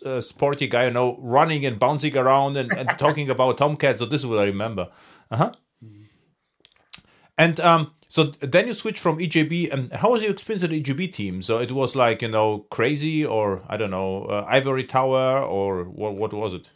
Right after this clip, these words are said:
Speaker 2: No, it was, it was nice. It was nice teams to work on, but the technology was not so nice, actually.
Speaker 1: Mm-hmm.
Speaker 2: So, and testing that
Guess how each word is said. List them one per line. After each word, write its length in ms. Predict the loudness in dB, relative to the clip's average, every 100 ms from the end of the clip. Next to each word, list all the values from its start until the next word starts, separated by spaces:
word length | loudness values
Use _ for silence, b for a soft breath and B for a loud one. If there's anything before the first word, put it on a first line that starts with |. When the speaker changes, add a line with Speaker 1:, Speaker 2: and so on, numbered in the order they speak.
| _ 0
Speaker 2:
No, 120 | 2
it 140 | 4
was, 180 | 4 2
it 180 | 2 -2
was 220 | 0 2
nice. 340 | 2 4 4 0
It 40 |
was 180 | -8 -4 2
nice 240 | 2 0
teams 260 | -4 -6 -6
to 100 | -4
work 320 | 0 0 2
on, 180 | -2 0
but 220 | 0 -2
the 80 | -4
technology 560 | -2 0 0 0 -2
was 200 | -2 -2
not 240 | -2 -6 -4
so 220 | -6 -2
nice, 460 | -2 -4 -6 -16 -18 -16
actually. 380 | -16 -10 -6
Speaker 1:
Mm-hmm. 80 | -4
Speaker 2:
So, 100 | -4
and 300 | -6 -8 -4
testing 420 | -2 0 2 2
that 320 | 4 4 4